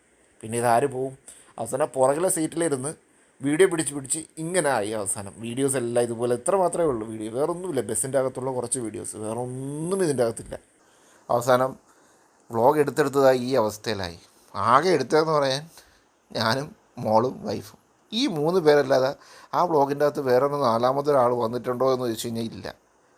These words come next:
ഞങ്ങൾ ഉറങ്ങുന്നത്, ഞങ്ങൾ ബസ്സിൽ യാത്ര ചെയ്യുന്നത്, അത് തന്നെയായിരുന്നു ആകെയുള്ള വ്ലോഗ്. ഞാൻ എക്സ്പെക്റ്റ് ചെയ്തത് എന്താണ്, വന്നത് എന്താണ് എന്ന് നോക്കിയിട്ട് അവസാനം ഈ വീഡിയോ എങ്ങനെ ഇടും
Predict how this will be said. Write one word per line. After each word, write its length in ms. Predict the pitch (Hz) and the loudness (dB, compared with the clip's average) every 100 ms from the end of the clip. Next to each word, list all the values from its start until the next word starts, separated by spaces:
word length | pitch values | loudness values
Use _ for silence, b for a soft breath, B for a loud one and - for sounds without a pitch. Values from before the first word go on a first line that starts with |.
| b b _ | b b _
ഞങ്ങൾ 260 | 104 101 139 | -6 0 2
ഉറങ്ങുന്നത്, 600 | 175 147 143 139 139 185 | 2 2 -2 -4 -6 -6
ഞങ്ങൾ 280 | 139 110 151 | -6 -4 -2
ബസ്സിൽ 320 | 165 131 131 | 0 -2 0
യാത്ര 240 | 123 117 127 | 0 2 0
ചെയ്യുന്നത്, 280 | 120 117 123 | -2 -2 -6
അത് 220 | 107 117 | -4 -2
തന്നെയായിരുന്നു 360 | 123 127 127 120 | -2 -2 -2 -2
ആകെയുള്ള 380 | 110 123 120 | -2 0 0
വ്ലോഗ്. 500 | 113 101 98 110 - _ b b b b b 113 | -2 -4 -8 -12 -20 _ b b b b b -2
ഞാൻ 280 | 117 143 | 0 2
എക്സ്പെക്റ്റ് 400 | 131 - - 151 | 0 -2 -4 0
ചെയ്തത് 380 | 180 160 151 151 | 2 2 4 4
എന്താണ്, 520 | 135 127 127 127 135 - - | 4 4 2 0 -8 -16 -8
വന്നത് 440 | 127 107 143 160 | -2 0 2 2
എന്താണ് 320 | 135 127 123 | 2 2 0
എന്ന് 180 | 123 120 | 0 -2
നോക്കിയിട്ട് 400 | 113 113 131 120 | -4 -4 -6 -6
അവസാനം 460 | 117 123 - 123 135 - B B B | -6 -6 -6 -8 -8 -14 B B B
ഈ 140 | 135 | 0
വീഡിയോ 360 | 131 139 156 143 | 2 2 2 2
എങ്ങനെ 260 | 131 170 190 | 2 2 4
ഇടും 280 | 151 175 | 4 0